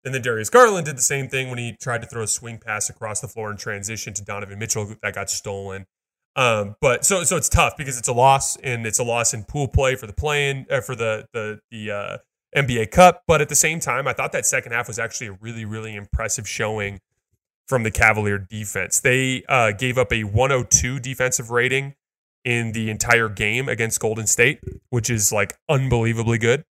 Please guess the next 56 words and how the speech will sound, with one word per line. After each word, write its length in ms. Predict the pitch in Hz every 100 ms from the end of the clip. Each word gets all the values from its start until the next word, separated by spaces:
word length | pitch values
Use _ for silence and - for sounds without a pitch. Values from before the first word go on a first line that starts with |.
| _ -
against 280 | 110 113 113
a 20 |
def-, 240 | 113 - -
an 220 | 131 113
offense 360 | 110 113 123 -
that's 160 | 113
been 140 | - 104
pretty 240 | 127 113
effective 400 | 107 117 - 127
all 140 | 107 110
season 360 | 127 117 127
so 160 | 120 131
far 200 | 127 131
this 180 | 131 151
year, 220 | 156 160 _ _ _ -
and 180 | 127 120
has 220 | 117 113
a 20 |
player 340 | - 123 117
in 60 | 113
Steph 240 | - 107
Curry 260 | - 104 107
who's 200 | 104 101
been 260 | 110 101 98 _
arguably 640 | - - 120 110 107 107 107
one 160 | 104
of 60 | 101
the, 280 | _ - 123
arguably 360 | 156 165 143 123
the 80 | 117
best 160 | 113
player 140 | 127 107
in 60 |
the 60 | 101
league 220 | 110 101
to 40 | -
start 200 | 110 92
the 80 | 95
year, 140 | 92
depending 300 | 107 104 101
on 40 | 101
who 60 |
you 140 | 95 95
ask, 260 | 98 -
right? 240 | 101 113 - _ _ _ -
And 100 | 151
then 120 | 165 175
they 80 |
gave 160 | 160 180
up 100 | 165
a 40 |
one 180 | 160 190
oh 80 | 190
four 340 | - 180 185
defensive 480 | 139 131 131 120 110
rating 400 | 117 117 117 113